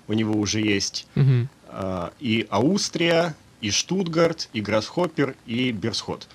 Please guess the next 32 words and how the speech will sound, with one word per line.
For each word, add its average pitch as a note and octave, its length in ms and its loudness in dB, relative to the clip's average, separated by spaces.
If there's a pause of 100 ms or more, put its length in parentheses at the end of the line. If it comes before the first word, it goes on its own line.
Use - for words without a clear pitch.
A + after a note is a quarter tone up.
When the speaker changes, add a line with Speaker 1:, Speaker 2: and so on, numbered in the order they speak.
(380)
Speaker 1:
И B2 80 0
вот C#3 220 2
теперь B2 280 2
у B2 40 0
него A#2 180 2
Левин, D#3 380 4
и B2+ 120 -2
это, C3+ 220 2
я B2 140 4
думаю, C3 260 2
будет C3 240 2
самый C3+ 300 4
простой B2+ 560 2
сеанс, B2 400 2
потому A2+ 320 -2
что A2+ 180 -4
у A#2 80 2
Левина A2+ 360 2
очень G#2+ 280 2
простая G2+ 420 0
эмблема B2+ 400 4
из G2 200 0
трёх B2+ 260 2
разноцветных A2 560 -2
полосочек C#3+ 560 0
и - 20 -12
серого A2+ 320 0
кружка. G2 460 -4 (240)
Speaker 2:
<laughs> - 440 -4
Speaker 1:
А, A2+ 420 2
так B2 160 4
что A#2+ 580 4